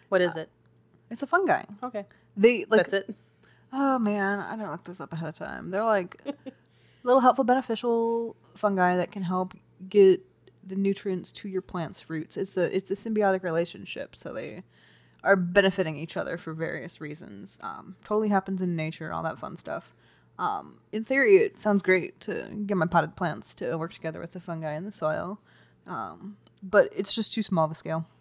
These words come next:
Speaker 2: Plus, if you let your soil dry out, they die. So then you have to either add more or just, you know, not that you're gonna repot your plant all the time, but, like, it's just not something that's gonna be worth spending your money on just for potted house plants,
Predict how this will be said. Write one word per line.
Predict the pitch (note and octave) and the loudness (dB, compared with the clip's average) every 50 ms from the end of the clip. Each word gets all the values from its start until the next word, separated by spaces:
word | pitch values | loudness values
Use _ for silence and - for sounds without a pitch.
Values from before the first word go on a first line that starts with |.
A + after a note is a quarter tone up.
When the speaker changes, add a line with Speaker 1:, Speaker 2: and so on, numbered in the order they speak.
| _ _ _ _ - _ _ - _ _ _ | _ _ _ _ -20 _ _ -20 _ _ _
Speaker 2:
Plus, | _ - F3 E3+ - - - - - - | _ -2 -2 0 0 -2 -4 -4 -6 -2
if | - F3+ F3+ - - | -2 -2 -2 -2 -8
you | E3+ E3+ F3 F3 F3 | -6 -4 -2 0 2
let | E3+ D#3+ - | 0 0 0
your | - E3 | -2 -8
soil | - - F3+ E3+ D3+ D3+ | -8 -4 -2 -2 -2 0
dry | D#3 D#3 D3 E3+ G3 | 0 0 0 2 2
out, | A#3 B3 - - A#3+ | 2 0 -2 -4 0
they | B3+ B3+ | 0 6
die. | A3 F#3+ F#3 F#3 G3 G3+ - _ _ _ _ _ _ _ _ _ - G#3+ | 8 8 8 8 4 2 -4 _ _ _ _ _ _ _ _ _ -16 -16
So | - - F#3+ | -10 -6 -2
then | F#3 F#3+ | 0 2
you | F#3+ F#3+ | 4 6
have | G3+ F#3+ F3+ | 4 4 4
to | F#3 | 0
either | - F3 F3 E3+ | -2 -2 -2 2
add | - F3 F3+ F#3 | 4 4 4 4
more | F#3 F#3 F3 E3+ E3+ E3+ E3+ D#3+ - | 4 4 4 6 4 4 2 0 -2
or | - E3 E3 E3 E3 E3 | -2 -2 -2 -2 -4 -6
just, | E3+ F3+ E3+ - - - | -8 -10 -14 -14 -14 -12
you | - D#3+ | -12 -10
know, | D3+ D3 D#3+ - _ _ _ _ _ _ _ _ | -10 -10 -12 -14 _ _ _ _ _ _ _ _
not | F#3+ G3 - | -8 -6 -4
that | G3 | -2
you're | F3+ F#3+ F3 D#3 | 0 0 0 -2
gonna | D#3 D3+ D3+ | -4 -6 -4
repot | F#3+ F#3 - - D#3+ - | -4 -4 2 2 0 0
your | - - | 0 -8
plant | - - F#3+ E3 - - | -2 0 0 0 0 -2
all | - - | -4 -8
the | C2+ - | -8 -8
time, | - - - A1 A1 G#1+ | -8 -8 -8 -8 -10 -10
but, | G#1+ - | -10 -4
like, | - C2 A#1 - - - - _ _ _ _ _ _ _ _ _ _ _ _ _ _ _ _ | -4 -4 -4 -6 -14 -20 -20 _ _ _ _ _ _ _ _ _ _ _ _ _ _ _ _
it's | G3+ G3 - | -4 -2 0
just | F#3+ F3 - - | 0 0 2 4
not | F3+ D#3+ C#3+ B2 - - | 4 4 4 2 0 -2
something | - - - F3 - - - - - G2+ G2 G3+ F#3+ - | -4 -4 -4 -6 -6 -6 -8 -8 -8 -10 -12 -14 -14 -14
that's | - - - - - - | -12 -12 -12 -8 -8 -6
gonna | - F3 E3+ | -4 -2 -2
be | E3 D#3+ | 0 0
worth | D3 D3+ D3 C#3 C#3 - - - _ | 0 0 -2 -2 -4 -6 -12 -20 _
spending | - - - - E3+ E3 D#3+ D3+ D3+ D#3 | -14 -14 -4 -2 -2 -2 -2 -4 -4 -4
your | D3+ D#3 D#3 | -4 -4 -2
money | D#3 D3+ D3+ D3 | -2 -2 -4 -4
on | C#3+ C#3 C3+ - | -6 -6 -8 -8
just | E3+ E3 - | -12 -14 -14
for | - C#3+ | -14 -12
potted | - - - - - | -8 -8 -8 -8 -10
house | - - - - | -14 -16 -16 -16
plants, | - - C3 - - _ - - | -16 -16 -18 -18 -16 _ -20 -20